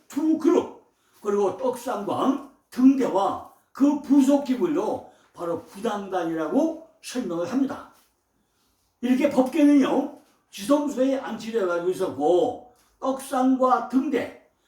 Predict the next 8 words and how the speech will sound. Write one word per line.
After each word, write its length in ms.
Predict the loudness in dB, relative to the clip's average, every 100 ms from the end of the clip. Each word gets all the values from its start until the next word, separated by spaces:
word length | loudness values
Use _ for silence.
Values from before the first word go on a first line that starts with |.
| _
그리고 400 | -4 -4 -2 -6
부당단은 800 | -6 -4 -2 0 0 0 -2 -10 -16
성소에 500 | -8 -6 -2 -2 -2
있다, 220 | -2 -6
성소. 520 | -8 -10 -10 -12 -8
그러니까 640 | -2 -2 -2 2 2 0 -12 _ _ _ -2
이 460 | 6 8 6 0
번제단은 840 | -4 0 2 4 4 4 4 2